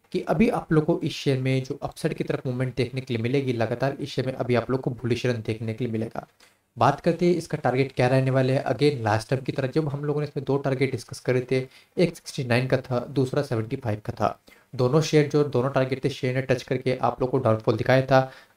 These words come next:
Again यहाँ पर भी शेयर के same target बनते हुए दिखाई दे रहे हैं, सिक्सटी नाइन का और सेवेंटी फ़ाइव का। सेवेंटी फ़ाइव के जो price होगा इसके ऊपर अगर share आप लोग को breakout दिखाता है, सेवेंटी फ़ाइव के ऊपर आप लोग को मार्केट बंद होते हुए दिखाई देती है, फिर market खुलते हुए दिखाई देती है,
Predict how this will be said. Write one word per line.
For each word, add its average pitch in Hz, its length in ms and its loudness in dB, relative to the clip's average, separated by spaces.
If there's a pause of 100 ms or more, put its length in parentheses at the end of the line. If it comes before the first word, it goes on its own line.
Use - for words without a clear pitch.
Again 226 300 4
यहाँ 151 180 2
पर 170 140 2
भी 180 120 2
शेयर 165 240 -2
के 160 140 -4
same - 380 0
target 139 320 -2
बनते 120 140 -4
हुए 123 120 -4
दिखाई 113 260 -2
दे 120 160 2
रहे 127 160 4
हैं, 135 180 0 (220)
सिक्सटी 151 340 -2
नाइन 120 260 0
का 123 180 -6
और 131 200 -4
सेवेंटी 104 420 -4
फ़ाइव 104 320 -4
का। - 160 -2 (440)
सेवेंटी 175 280 2
फ़ाइव 196 220 0
के 196 440 -2
जो 143 140 2
price 139 360 2
होगा 135 280 2
इसके - 280 -2
ऊपर 175 320 0
अगर 160 260 -2
share 147 280 -2
आप 127 200 -2
लोग 131 160 2
को 131 80 -4
breakout 117 360 -2
दिखाता - 340 -2
है, 113 60 0
सेवेंटी 113 300 -2
फ़ाइव - 220 -8
के 120 80 0
ऊपर 123 320 0 (280)
आप - 240 -2
लोग 139 120 2
को 131 100 2
मार्केट 117 380 0
बंद 123 180 -2
होते 147 220 -2
हुए 135 60 -2
दिखाई 131 240 -2
देती 131 240 -4
है, 131 60 -4
फिर 131 160 -12
market 127 280 -8
खुलते 175 320 -4
हुए 180 40 0
दिखाई 135 240 -4
देती 120 340 -2
है, 131 160 0